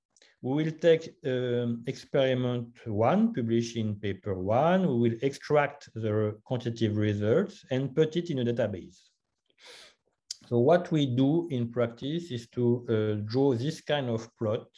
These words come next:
We'll see later that this type of plot is named forest plot.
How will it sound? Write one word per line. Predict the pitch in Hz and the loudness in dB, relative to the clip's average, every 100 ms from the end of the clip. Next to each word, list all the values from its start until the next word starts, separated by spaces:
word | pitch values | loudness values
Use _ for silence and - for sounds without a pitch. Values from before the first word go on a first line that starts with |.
| - _ _ _ _ - - - - | -20 _ _ _ _ -20 -20 -18 0
We'll | 113 117 | 4 4
see | 117 131 | 2 0
later | 120 139 139 147 147 | 4 2 2 2 2
that | 127 117 117 | 2 -2 -4
this | 117 117 - _ _ _ | -6 -8 -10 _ _ _
type | 127 139 143 | 0 0 0
of | 127 - | -6 -6
plot | 120 123 120 | 0 2 2
is | 117 110 | -2 -2
named | 110 113 113 110 101 104 _ _ | 0 0 0 0 -4 -8 _ _
forest | - 139 123 117 - | -4 0 0 0 -6
plot. | 101 | -8